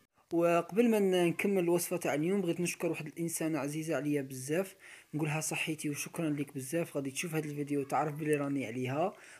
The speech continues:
والله عاونتني بزاف في المشوار الدراسي تاعي، والله، آه، نتمنى لها كل خير. وإلا عجبتكم الوصفه تاع اليوم ان شاء الله نتمنى تشتركوا في القناه وتفعلوا الجرس اللي بالنسبه للناس اللي راهم يشوفوا القناه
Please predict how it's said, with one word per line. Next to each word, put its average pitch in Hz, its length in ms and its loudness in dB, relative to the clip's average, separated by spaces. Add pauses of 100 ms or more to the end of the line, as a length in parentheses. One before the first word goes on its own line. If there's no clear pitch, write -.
والله 147 180 2
عاونتني 143 500 2
بزاف 135 600 -4
في 139 200 -4
المشوار 139 380 -2
الدراسي 131 480 -6
تاعي، 147 520 -6
والله، 147 360 -6 (540)
آه، 131 200 -4
نتمنى 151 320 0
لها 139 160 0
كل 156 240 -2
خير. 156 340 -4 (320)
وإلا 165 360 4
عجبتكم 180 460 -4
الوصفه 147 360 0
تاع 147 180 -6
اليوم 156 300 0
ان 156 60 -2
شاء 147 180 -4
الله 139 140 -4
نتمنى 131 800 -4
تشتركوا 170 460 -4
في 165 100 -8
القناه 139 460 -2
وتفعلوا 165 420 -4
الجرس 139 440 -4
اللي 147 100 -2
بالنسبه 143 520 -2
للناس 147 400 -2
اللي 147 120 -6
راهم 139 200 -4
يشوفوا 151 380 -6
القناه 135 340 -4